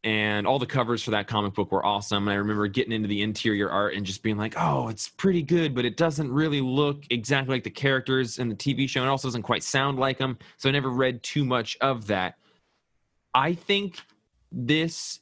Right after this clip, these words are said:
issue is phenomenal. It was sort of a, a quicker one-dimensional read on my first go-through. And then when I started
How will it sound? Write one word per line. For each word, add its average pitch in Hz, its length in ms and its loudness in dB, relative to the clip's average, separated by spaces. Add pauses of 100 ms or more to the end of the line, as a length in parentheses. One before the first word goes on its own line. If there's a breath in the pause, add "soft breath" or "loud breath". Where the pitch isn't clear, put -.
(120)
issue 123 680 0 (540)
is 123 160 -2
phenomenal. 107 600 -2 (500)
It 113 300 0 (520)
was 131 240 2
sort 160 220 2
of 135 100 0
a, 139 160 0 (680 soft breath)
a 120 80 0
quicker 175 580 0
one-dimensional 143 680 0
read 123 260 0
on 107 100 -2
my 104 120 -2
first 110 380 -2
go-through. 113 460 0
And 98 80 0
then 107 100 0
when 110 100 0
I 98 40 -2
started 98 400 -2